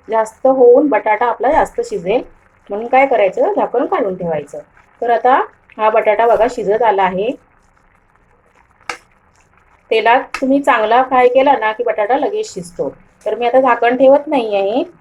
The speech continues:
हे पाणी सुकवून घेते पूर्ण. गॅस हवा तर थोडा फुल करायचा, पाणी सुकवायचं आणि नंतर वरून छान असं खोबरं टाकायचं भाजीमध्ये. भाजीला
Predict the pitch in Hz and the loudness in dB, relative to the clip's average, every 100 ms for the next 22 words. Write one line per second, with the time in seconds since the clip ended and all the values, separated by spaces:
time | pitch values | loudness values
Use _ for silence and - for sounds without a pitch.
0 | _ - 226 233 220 233 254 240 240 269 | _ -8 -4 -2 -2 -4 -4 0 2 2
1 | 240 - 214 214 196 196 294 415 _ _ | 0 0 -4 -4 -4 -2 -4 -6 _ _
2 | _ _ _ _ - 196 214 214 220 220 | _ _ _ _ -8 0 2 2 2 2
3 | 247 254 233 240 285 302 233 196 180 185 | 2 2 2 0 -4 -2 0 0 -2 0
4 | 233 330 - _ - 196 214 220 247 277 | -2 -2 -10 _ -10 -8 -6 -8 0 2
5 | 285 277 277 220 214 214 208 233 226 226 | 2 0 -4 -4 -8 -8 -6 -6 -4 -2
6 | 240 277 277 - 269 285 294 285 277 277 | 0 0 -2 -2 0 0 0 -2 -2 -4
7 | 269 208 240 254 262 190 175 175 180 170 | -2 -2 2 2 2 0 -2 -4 -6 -6
8 | 175 175 196 349 - _ _ - 185 175 | -6 -8 -6 -6 -10 _ _ -8 -6 -6
9 | 185 226 | -2 -2